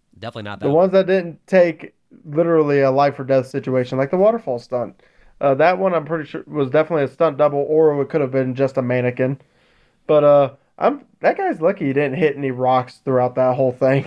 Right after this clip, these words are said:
Speaker 2: <laughs>
Speaker 1: Yeah, it was pretty bold. It was a bold
Speaker 2: <laughs>
Speaker 1: move for sure. Um,
Speaker 2: I mean, he had no choice. He was hung over the waterfall, <laughs> but
Speaker 1: You know, the, uh,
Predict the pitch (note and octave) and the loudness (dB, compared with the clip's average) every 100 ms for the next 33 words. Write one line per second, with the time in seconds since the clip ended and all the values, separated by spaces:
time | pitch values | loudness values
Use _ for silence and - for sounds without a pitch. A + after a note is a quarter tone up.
0 | - _ _ _ _ _ _ _ _ _ | -8 _ _ _ _ _ _ _ _ _
1 | _ A2 A2 - G#2+ F#2 E2 D#2 _ _ | _ -14 -14 -14 -18 -16 -18 -20 _ _
2 | _ _ _ A2 G#2 F2+ G#2+ A2 G#2+ - | _ _ _ -20 -18 -16 -14 -14 -8 -6
3 | - F#3+ - F#3+ - _ - F2+ F2 E2 | -4 -2 -2 -4 -10 _ -20 -20 -20 _
4 | _ _ _ _ _ F2+ F#2 F2+ F2+ _ | _ _ _ _ _ -20 -20 -20 -20 _
5 | D#3+ E3 E3+ F#3+ D#3 B2+ - F#3+ E3+ C#3 | -2 2 4 4 0 -4 0 4 4 2
6 | C#3+ B2+ D#3+ D#3+ C#3+ F3 C#3+ C3 D3 D#3+ | -8 -4 0 0 2 0 0 -2 2 2
7 | C3 C3+ B2+ B2+ C3+ B2 C3+ - _ _ | 0 -4 -2 0 -2 0 -2 -2 _ _
8 | _ _ _ _ _ A2+ F3+ D3 B2 A#2+ | _ _ _ _ _ -14 -8 -8 -6 -6
9 | G#2+ G2 | -6 -6